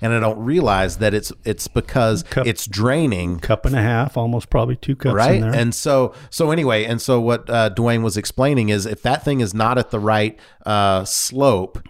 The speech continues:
Speaker 1: it won't drain out. And what'll happen sometimes is the brick mason or the stone mason or somebody, you know, those things are coming out. You explained, you know, fourteen, eighteen inches up off the ground or whatever.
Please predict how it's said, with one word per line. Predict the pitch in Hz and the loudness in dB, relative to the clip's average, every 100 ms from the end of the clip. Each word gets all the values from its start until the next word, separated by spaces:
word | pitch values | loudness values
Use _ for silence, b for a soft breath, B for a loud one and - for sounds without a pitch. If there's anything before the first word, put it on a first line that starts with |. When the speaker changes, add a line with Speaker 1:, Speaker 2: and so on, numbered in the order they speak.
| - | -8
Speaker 1:
it | 110 | -6
won't | 110 117 104 | -2 -2 0
drain | 101 104 104 | 0 0 2
out. | 113 104 104 | 0 0 -2
And | 101 | -2
what'll | 104 98 | 0 0
happen | 110 123 117 101 | 0 -2 -2 -4
sometimes | 110 98 98 95 95 - B B | -4 -4 -4 -2 -4 -6 B B
is | 104 104 92 - b - | 0 2 0 -4 b -16
the | 95 | -10
brick | 80 120 113 | -4 -2 -2
mason | 113 110 101 113 107 | -2 -2 0 -2 0
or | 98 | 0
the | 87 | -2
stone | 82 - 117 107 | -4 0 0 0
mason | 107 - 98 | -2 -2 -6
or | |
somebody, | 90 113 104 104 101 98 B B | -4 -2 2 2 2 -2 B B
you | 110 | 0
know, | 98 | 2
those | 98 104 | 2 0
things | 123 92 | -2 -2
are | |
coming | 101 120 104 | -4 -2 0
out. | 107 110 107 | 0 -2 -2
You | 107 | -4
explained, | 98 - 107 104 101 95 - _ | -4 -4 0 0 0 -4 -10 _
you | 123 113 | -4 -2
know, | 92 | -2
fourteen, | - 113 - 107 | -2 -4 -2 -2
eighteen | 101 95 110 101 | -2 -2 -2 -2
inches | 101 104 95 | -2 -2 -2
up | 101 | 0
off | 104 95 | 0 0
the | 104 | -2
ground | 113 117 110 107 | 0 2 2 2
or | 107 | 0
whatever. | 110 110 113 | 2 2 2